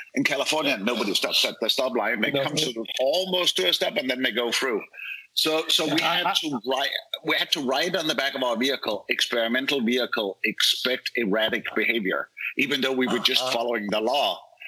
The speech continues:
Speaker 1: So, so this is very important for us to sort of figure out how, how do we do this in such a way that,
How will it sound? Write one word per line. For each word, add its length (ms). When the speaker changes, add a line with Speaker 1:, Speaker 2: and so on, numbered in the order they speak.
Speaker 1:
So, 200
so 140
this 220
is 140
very 320
important 420
for 140
us 80
to 140
sort 140
of 60
figure 180
out 160
how, 180
how 80
do 80
we 140
do 180
this 260
in 60
such 180
a 60
way 160
that, 220